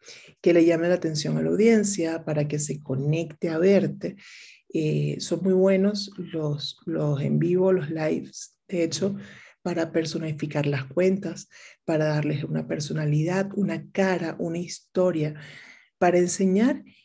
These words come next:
y para transmitir también sorteos de forma transparente, ¿no? Es muy importante que le des el sentido completo a este en vivo, ¿ok? A cada uno de los en vivos que realices,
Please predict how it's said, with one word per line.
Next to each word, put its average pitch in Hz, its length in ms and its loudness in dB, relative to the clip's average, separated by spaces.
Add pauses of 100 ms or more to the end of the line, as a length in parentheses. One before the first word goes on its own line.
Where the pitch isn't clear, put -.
(240)
y 254 300 4
para 180 220 0
transmitir 170 600 2
también 196 760 2 (220)
sorteos 165 600 2
de 202 100 0
forma 165 640 0
transparente, 143 840 -2
¿no? 180 200 -6 (1700)
Es 214 120 4
muy 254 140 10
importante 202 800 2 (480)
que 185 180 4
le 170 220 4
des 175 480 -2 (440)
el 220 200 2
sentido 208 580 0
completo 214 600 0
a 175 60 0
este - 200 -6
en 170 100 -2
vivo, 151 360 0 (100)
¿ok? - 160 -8 (160)
A - 120 -6
cada 185 220 0
uno 208 160 2
de 196 60 2
los 180 140 0
en 151 80 0
vivos 151 220 0
que 170 120 -6
realices, - 640 -6